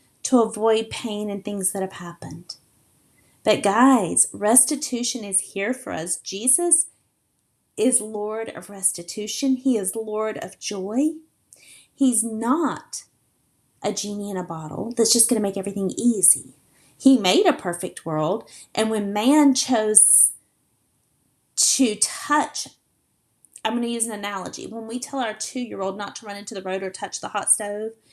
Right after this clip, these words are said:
are we telling them no to control them? Heavens to Betsy, no. We're telling them no to protect them.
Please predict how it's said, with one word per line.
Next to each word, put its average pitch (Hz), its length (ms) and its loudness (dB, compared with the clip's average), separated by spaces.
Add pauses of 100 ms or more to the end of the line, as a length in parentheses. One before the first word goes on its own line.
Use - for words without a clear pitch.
(240)
are 254 140 4
we 381 140 2
telling 339 340 0
them 220 220 0
no 190 520 -4 (360)
to 233 140 -4
control 202 440 -2
them? 349 360 -2 (520)
Heavens 392 400 0
to - 80 -4
Betsy, 370 460 2
no. 330 320 0
We're 202 180 -4
telling 247 360 0
them 285 120 4
no 220 160 2
to 233 200 -8
protect - 520 -12
them. - 200 -16